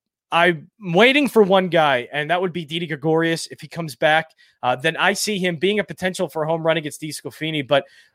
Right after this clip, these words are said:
at this point, um, for the Phillies and that game in general, again, a little bit of weather problems here. I know it's really windy, but it's also going to be rainy as well. So, uh, it's not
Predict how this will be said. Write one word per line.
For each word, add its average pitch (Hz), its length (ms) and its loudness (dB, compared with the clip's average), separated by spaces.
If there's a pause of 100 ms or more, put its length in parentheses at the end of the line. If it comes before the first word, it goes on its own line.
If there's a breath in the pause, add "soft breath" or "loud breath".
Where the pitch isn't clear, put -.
(120 soft breath)
at 185 240 2
this 294 180 6
point, 294 400 8 (100)
um, 202 420 4 (300)
for 269 120 0
the 254 100 4
Phillies 233 680 2 (220)
and 190 380 0
that 180 260 2
game 185 280 0
in 160 100 -8
general, 208 640 0 (800)
again, 185 400 2
a 185 120 6
little 247 240 4
bit 294 140 4
of 196 140 4
weather 180 340 4
problems 214 720 0
here. 214 260 0
I 170 120 0
know 202 160 4
it's - 160 -4
really 175 400 -2
windy, 180 420 0
but 147 240 -4
it's 139 140 -8
also 170 260 -2
going 165 240 -2
to 156 80 -4
be 139 160 -2
rainy 160 320 0
as 127 160 -2
well. 151 260 4
So, 147 380 2 (460 soft breath)
uh, 170 180 4
it's 185 240 0
not 214 300 6